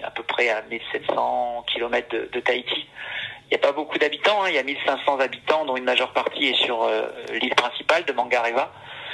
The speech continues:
Mais c'est un paradis complètement isolé, euh, qui mérite vraiment qu'on y aille parce qu'il y a plein de visites, d'excursions à faire, de, des ascensions de montagnes, euh, la visite de fermes perlières. Et puis surtout, c'est un, un des lieux principaux de l'artisanat polynésien.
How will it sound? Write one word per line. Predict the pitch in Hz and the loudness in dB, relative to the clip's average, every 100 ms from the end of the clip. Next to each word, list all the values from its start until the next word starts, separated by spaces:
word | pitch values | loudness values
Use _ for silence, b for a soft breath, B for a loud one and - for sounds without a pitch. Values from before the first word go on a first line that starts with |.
| B B - | B B 0
Mais | 135 - | 0 4
c'est | 117 | 2
un | 113 | 4
paradis | 120 113 117 123 | 2 2 -2 -2
complètement | - - 120 127 123 | 0 0 0 2 0
isolé, | 113 117 107 110 - | 2 0 2 0 -2
euh, | - - - - | -6 -10 -20 -6
qui | - | -2
mérite | 117 113 117 | 0 0 0
vraiment | 110 131 135 | 0 2 0
qu'on | 135 131 | 0 -2
y | 120 | 2
aille | 120 135 | 2 2
parce | - - | 0 0
qu'il | - 110 | 0 0
y | 104 | 0
a | |
plein | - 117 131 | 0 0 0
de | 135 | 0
visites, | 135 120 131 | -2 -2 -2
d'excursions | 127 120 - 131 120 127 | 0 0 0 2 2 2
à | 117 | 0
faire, | 123 117 120 117 | 2 4 2 0
de, | 110 104 113 | 0 0 0
des | 110 | 0
ascensions | 117 123 117 127 | 0 -2 -2 -2
de | |
montagnes, | 123 127 - 117 117 120 - B B B B - | -2 0 2 2 2 -2 -8 B B B B 2
euh, | 107 110 | 4 4
la | 117 - | 2 0
visite | - 135 131 | -2 -2 0
de | |
fermes | - 123 117 | 2 2 2
perlières. | 135 127 117 120 127 127 B B B | 2 2 2 2 2 -2 B B B
Et | 113 | -2
puis | - | 2
surtout, | - - - - 139 | 2 2 0 0 2
c'est | 120 | 2
un, | 110 107 - 107 | 2 0 -2 -4
un | |
des | - - | -2 0
lieux | - 135 | 2 0
principaux | - 127 - 135 | 0 -2 0 2
de | 127 | 4
l'artisanat | 113 - 117 113 120 | 2 0 0 0 2
polynésien. | - 113 113 107 - | 0 -2 -2 -4 -6